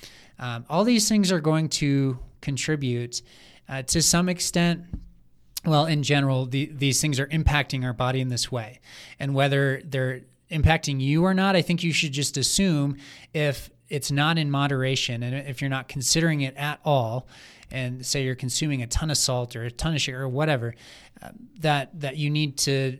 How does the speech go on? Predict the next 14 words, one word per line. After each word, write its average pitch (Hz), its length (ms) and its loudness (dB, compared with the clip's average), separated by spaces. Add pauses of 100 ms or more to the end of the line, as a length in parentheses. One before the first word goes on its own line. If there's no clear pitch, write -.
you 151 140 -10
need 160 140 0
to 160 60 0
consider 143 540 2
these 123 300 0
things. 113 280 -8
And 135 120 -4
so 143 200 0 (200)
the - 80 -4
takeaway 185 400 4
for 156 120 -4
this 135 180 2
podcast 131 680 -2
is, 123 280 -6